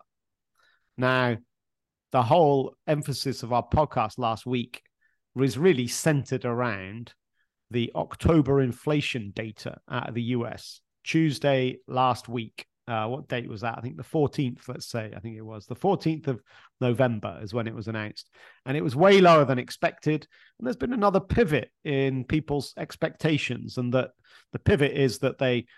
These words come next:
th-, they think there's no way the Fed are gonna raise any more and that they may start cutting. And I,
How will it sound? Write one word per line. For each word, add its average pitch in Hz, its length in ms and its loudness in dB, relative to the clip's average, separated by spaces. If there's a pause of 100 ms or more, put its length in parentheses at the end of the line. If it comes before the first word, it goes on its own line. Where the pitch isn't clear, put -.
(1000)
th-, 220 200 -4
they 165 120 4
think 165 240 2
there's 151 140 0
no 202 180 8
way 147 240 6
the 127 100 0
Fed 147 220 2
are 131 60 -2
gonna 127 180 -4
raise 131 300 0
any 117 180 -6
more 226 320 -2 (100)
and 151 200 -2
that 147 120 -2
they 143 120 0
may 139 200 0
start 123 400 0 (200)
cutting. - 640 -4
And 156 160 2
I, - 80 0